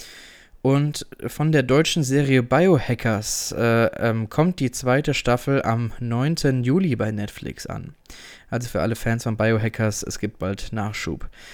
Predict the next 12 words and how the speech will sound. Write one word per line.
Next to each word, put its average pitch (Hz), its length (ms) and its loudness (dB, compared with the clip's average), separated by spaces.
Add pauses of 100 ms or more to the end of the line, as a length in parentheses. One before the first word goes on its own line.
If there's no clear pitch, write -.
(280)
Ebenfalls 170 480 2
am 117 160 0
neunten 113 320 2
Juli 113 440 2
kommt 131 540 -2
die 117 140 0
vierte 165 340 2
und 135 60 2
letzte 135 380 0
Staffel 123 400 0
von 127 280 0
Atypical 117 800 2